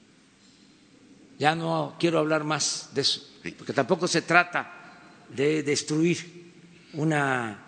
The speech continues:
Speaker 1: eh, actividad productiva. Se trata ya de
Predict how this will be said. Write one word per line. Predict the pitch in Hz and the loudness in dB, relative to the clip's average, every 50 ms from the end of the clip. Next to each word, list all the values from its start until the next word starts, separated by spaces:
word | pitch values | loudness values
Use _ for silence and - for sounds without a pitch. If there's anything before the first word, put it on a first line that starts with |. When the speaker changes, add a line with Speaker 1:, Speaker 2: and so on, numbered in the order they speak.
| - - - - - - - - - - - - | -20 -20 -20 -20 -20 -20 -20 -20 -20 -20 -16 -8
Speaker 1:
eh, | - 120 123 127 127 | -4 -2 0 0 0
actividad | 123 - - 143 147 156 151 | 0 0 0 2 2 2 4
productiva. | 160 156 151 143 143 151 165 170 147 117 - - - - - - - - - - - - - | 4 2 2 2 2 4 4 4 4 2 -2 -6 -16 -20 -20 -20 -20 -20 -20 -20 -20 -18 -10
Se | - - 127 | -8 -6 -2
trata | - 170 196 214 - - 214 | 2 4 4 4 4 2 0
ya | 180 147 160 180 196 202 202 170 | 2 4 4 4 6 4 2 0
de | 143 160 175 202 233 240 | -2 0 0 0 0 -2